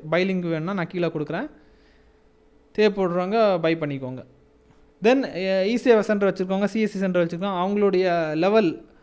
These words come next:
அடுத்த லெவலுக்கு அவங்க ப்ரொடக்டிவிட்டி இன்க்ரீஸ் பண்றது, நிறைய ஒரு இன்கம்மை ஜெனரேட் பண்றதுக்கு, புதிய புதிய அப்டேட்ஸ்க்கு Telegram குரூப்போட லிங்க் நான் கீழே கொடுத்துருக்குறேன். சி எஸ் சென்டருக்கான டெடிகேட்டடான இது.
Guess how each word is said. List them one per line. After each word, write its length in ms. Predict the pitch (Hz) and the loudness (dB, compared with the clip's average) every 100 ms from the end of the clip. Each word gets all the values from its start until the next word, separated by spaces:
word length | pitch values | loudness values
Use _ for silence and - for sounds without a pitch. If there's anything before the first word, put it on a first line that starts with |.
| _ _ - _ - | _ _ -20 _ 0
அடுத்த 300 | 180 196 196 | 2 4 6
லெவலுக்கு 500 | 208 240 226 214 170 | 6 6 4 2 2
அவங்க 340 | 175 165 175 | 2 0 0
ப்ரொடக்டிவிட்டி 420 | 190 196 185 175 | -2 0 -2 0
இன்க்ரீஸ் 220 | 170 170 170 | -2 -2 -4
பண்றது, 300 | 160 160 185 | -4 -2 -2
நிறைய 380 | 165 170 220 202 | -2 2 4 4
ஒரு 140 | 170 | 4
இன்கம்மை 320 | 175 185 180 | 0 0 -2
ஜெனரேட் 360 | 160 165 180 180 | -2 0 0 -2
பண்றதுக்கு, 400 | 170 151 165 226 | -2 -4 -4 -4
புதிய 320 | 226 226 226 | -2 0 0
புதிய 400 | 214 208 196 185 170 156 143 - | 0 0 2 0 0 -2 -6 -10
அப்டேட்ஸ்க்கு 680 | 160 170 208 202 202 220 302 330 - - _ _ _ | -8 4 6 6 2 -6 -6 -8 -20 -20 _ _ _
Telegram 400 | 220 233 226 208 | 2 4 4 4
குரூப்போட 260 | 190 185 185 | 0 0 0
லிங்க் 260 | 170 180 | 0 -2
நான் 120 | 180 160 | -4 -4
கீழே 180 | 175 | -2
கொடுத்துருக்குறேன். 520 | 160 156 156 147 131 113 - - - - | -2 -2 -4 -6 -8 -14 -20 -20 -20 -20
சி 180 | - - | -12 -2
எஸ் 160 | 214 202 | -2 0
சென்டருக்கான 580 | 175 170 165 160 196 208 | -2 -2 -2 -2 -2 0
டெடிகேட்டடான 680 | 202 202 202 165 151 131 | 0 2 2 2 -2 -4
இது. 240 | 151 143 | -8 -8